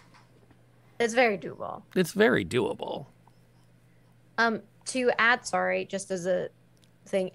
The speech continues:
Speaker 1: uh, do I need to add, like, do I need to find a plus one shield in there?
Speaker 2: Nope.
Speaker 1: No? Okay.
Speaker 2: No.
Speaker 1: All right.
Speaker 2: No, I, I, as long as we just remember it's a plus one shield, we'll be fine.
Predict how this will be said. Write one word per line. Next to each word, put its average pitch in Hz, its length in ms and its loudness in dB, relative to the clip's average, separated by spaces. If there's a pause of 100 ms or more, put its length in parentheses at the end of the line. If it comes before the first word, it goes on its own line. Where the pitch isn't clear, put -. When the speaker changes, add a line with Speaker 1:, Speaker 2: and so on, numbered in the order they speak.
Speaker 1:
uh, 208 200 4
do 208 220 0
I 226 460 4
need 220 220 -4
to 214 180 2
add, 196 320 4
like, 196 280 0
do 196 80 -4
I 190 40 0
need 196 120 0
to 190 60 -4
find 190 380 0
a 185 40 0
plus 190 300 -6
one 180 200 -4
shield 190 480 2 (100)
in 190 200 -2
there? 208 420 -4 (600)
Speaker 2:
Nope. 165 140 2 (120)
Speaker 1:
No? 185 200 -2 (160)
Okay. - 240 -10
Speaker 2:
No. - 60 -10 (340)
Speaker 1:
All - 60 -12
right. - 80 -12 (280)
Speaker 2:
No, 131 140 6
I, 123 100 6 (160)
I, - 120 0 (200)
as - 60 -2
long 196 160 6
as 170 80 4
we 170 60 4
just 151 160 2
remember 127 240 2
it's 120 120 -2
a 110 40 -10
plus 117 240 -2
one 107 140 -2
shield, 90 380 -4 (320)
we'll - 80 -6
be - 100 -8
fine. - 240 -8